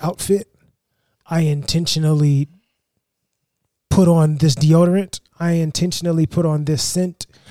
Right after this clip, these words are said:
I intentionally decide to get here how I got here.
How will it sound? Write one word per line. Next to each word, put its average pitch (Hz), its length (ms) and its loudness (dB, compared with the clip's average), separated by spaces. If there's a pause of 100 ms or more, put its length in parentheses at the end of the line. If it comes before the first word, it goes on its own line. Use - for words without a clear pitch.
(320)
I 165 140 2
intentionally 160 720 2
decide 147 400 -2
to 143 80 -4
get 151 220 -6
here 170 200 2
how 151 220 2
I 131 100 -4
got 156 300 -2
here. 170 340 -4